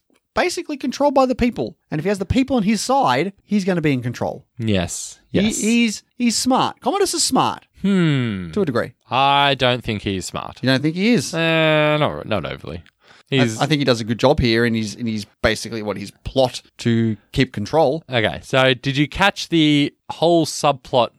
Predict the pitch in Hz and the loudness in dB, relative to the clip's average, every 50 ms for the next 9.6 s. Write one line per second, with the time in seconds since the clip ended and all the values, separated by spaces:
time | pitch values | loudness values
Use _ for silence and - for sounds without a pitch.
0 | _ - 120 117 117 113 113 113 - - - 139 127 123 123 113 107 98 113 113 | _ -8 -2 -2 -2 0 -2 -4 -6 -6 -4 -2 -2 0 -2 -2 -4 -4 -4 -2
1 | 110 107 104 104 - 104 101 101 101 - 127 135 151 160 156 156 151 143 135 - | 0 0 0 -2 -2 -4 -6 -6 -6 -4 -4 -2 -2 -2 0 0 0 0 -2 -4
2 | - - - 127 131 127 117 - - 113 104 92 - 95 85 82 82 78 57 52 | -6 -8 -6 -4 -4 -4 -4 -6 -8 -8 -8 -6 -4 -4 -4 -4 -6 -10 -12 -14
3 | 80 - - - _ _ - - 110 - 131 131 120 104 90 113 117 117 110 101 | -16 -16 -16 -16 _ _ -20 -16 -6 0 0 0 0 0 -2 -2 0 0 0 0
4 | - - 127 127 - 123 110 - - 120 120 113 110 - 123 120 117 113 113 117 | -2 -2 -4 -2 0 -2 -2 0 2 2 2 2 0 0 0 2 2 2 2 2
5 | 120 120 120 113 113 110 107 107 107 104 - _ _ - - - 151 180 214 214 | 2 2 2 4 4 4 4 4 2 0 -2 _ _ -8 -2 -2 -2 -2 -2 -2
6 | 240 220 233 220 - 247 262 269 277 277 277 311 311 _ _ - 107 95 _ _ | -2 -2 -2 -2 -2 -2 0 0 0 -2 -4 -6 -14 _ _ -12 -12 -12 _ _
7 | _ - 123 127 - - - - 156 185 208 220 208 - - - 123 113 101 101 | _ 0 0 0 0 -2 -4 -2 0 0 0 0 -2 -4 -2 0 2 2 2 2
8 | 101 82 - - 107 110 107 - - - 127 127 139 151 151 156 156 147 143 - | 0 -2 -4 -2 -2 -2 -2 -4 -4 0 0 2 2 2 2 0 0 -4 -6 -8
9 | - 120 117 117 117 117 117 117 113 110 101 101 | -8 -2 0 2 2 2 2 0 -2 -4 -6 -8